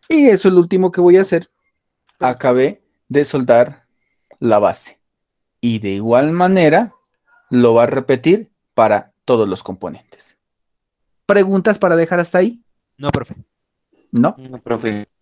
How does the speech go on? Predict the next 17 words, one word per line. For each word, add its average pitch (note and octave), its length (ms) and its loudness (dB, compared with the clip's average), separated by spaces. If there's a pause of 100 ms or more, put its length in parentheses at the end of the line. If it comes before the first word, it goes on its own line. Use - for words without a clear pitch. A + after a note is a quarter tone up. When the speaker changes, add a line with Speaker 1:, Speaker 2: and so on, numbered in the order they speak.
(220)
Speaker 1:
Bueno, G#2+ 280 -6
entonces C#3+ 200 -8
por C#3+ 120 -2
favor C#3+ 260 0
prendan D3 300 -2
las C#3+ 140 -2
camaritas D#3+ 460 -2
para C#3 160 0
despedirnos E3 720 -2 (440)
y C3 200 0
quedar C#3 320 2
hasta C#3+ 200 -2
ahí, F3 120 2
que D3+ 120 -4
vayan C3+ 200 0
a C#3 100 0
desayunar. C3+ 600 -2